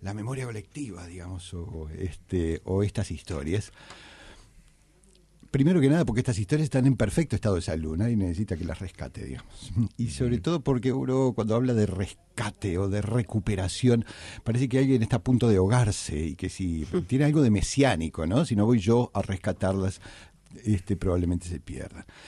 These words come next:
Speaker 1: En realidad estábamos hablando de una fascinante literatura jamás escrita, flotando en el aire de los pueblos y de las, y de los barrios,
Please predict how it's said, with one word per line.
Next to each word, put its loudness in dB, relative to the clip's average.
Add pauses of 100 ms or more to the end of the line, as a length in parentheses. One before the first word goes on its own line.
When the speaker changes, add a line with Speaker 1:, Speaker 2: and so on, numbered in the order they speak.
(200)
Speaker 1:
En -2
realidad -2
estábamos 0
hablando 0
de 0
una 2
fascinante 2
literatura -4
jamás 0
escrita, -2
flotando -2
en -2
el -2
aire -2
de -8
los -10 (180)
pueblos 0
y -10
de -8
las, -12 (380)
y -6
de -2
los -6
barrios, -2